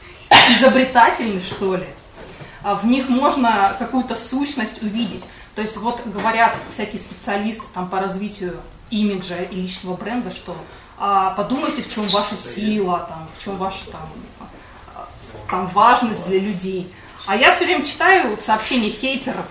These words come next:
и я сразу понимаю, в чем моя важность для людей.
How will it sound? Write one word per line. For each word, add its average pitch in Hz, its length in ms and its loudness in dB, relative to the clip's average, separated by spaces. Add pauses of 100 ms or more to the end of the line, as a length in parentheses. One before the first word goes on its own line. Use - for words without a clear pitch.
(220)
и 214 80 -8
я 202 440 -6
сразу 339 360 6
понимаю, 302 480 4
в - 100 -8
чем 254 140 4
моя 233 240 2
важность 196 560 0
для 185 120 -2
людей. 180 400 -6